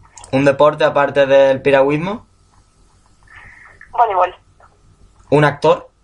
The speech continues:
Speaker 2: Brad Pitt.
Speaker 1: ¿Una actriz?
Speaker 2: Mm,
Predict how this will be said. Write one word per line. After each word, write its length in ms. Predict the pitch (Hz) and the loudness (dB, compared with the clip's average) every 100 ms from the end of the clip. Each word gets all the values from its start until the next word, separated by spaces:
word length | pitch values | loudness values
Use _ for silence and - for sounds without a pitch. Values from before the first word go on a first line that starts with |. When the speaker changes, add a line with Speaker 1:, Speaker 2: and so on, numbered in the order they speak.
| _ _ _ _ _ _ _ _ _ _ _ _ _ _ _ _ _ _ - | _ _ _ _ _ _ _ _ _ _ _ _ _ _ _ _ _ _ -6
Speaker 2:
Brad 180 | 233 - | -4 -4
Pitt. 140 | 175 - _ _ _ - _ - | -8 -18 _ _ _ -20 _ -6
Speaker 1:
¿Una 160 | 143 143 | -2 -2
actriz? 440 | - 165 - - _ _ _ _ _ _ _ _ _ _ _ _ _ - _ _ _ - _ | -4 -8 -8 -16 _ _ _ _ _ _ _ _ _ _ _ _ _ -20 _ _ _ -20 _
Speaker 2:
Mm, 640 | 208 202 190 190 190 190 | -10 -8 -10 -12 -12 -10